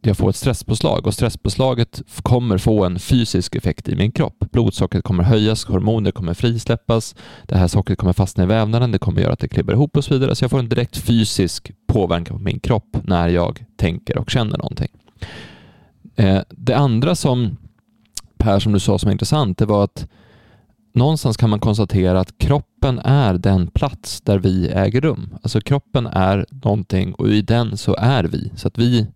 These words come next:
platsen där livet äger rum, platsen där jag finns, är i kroppen. Eh, och ni ska få utveckla de här sakerna, eh,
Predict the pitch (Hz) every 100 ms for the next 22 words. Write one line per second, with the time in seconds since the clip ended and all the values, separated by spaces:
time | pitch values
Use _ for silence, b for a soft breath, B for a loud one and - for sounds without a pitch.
0 | b b b b b - 139 143 - -
1 | 123 107 98 117 98 92 90 98 113 85
2 | 117 123 - 107 92 92 113 90 - 127
3 | 80 - - 104 95 - 107 92 - 165
4 | - - - _ _ - B B B B
5 | B - 98 110 117 131 117 127 131 -
6 | 131 - 95 92 - 82 - - - 82
7 | -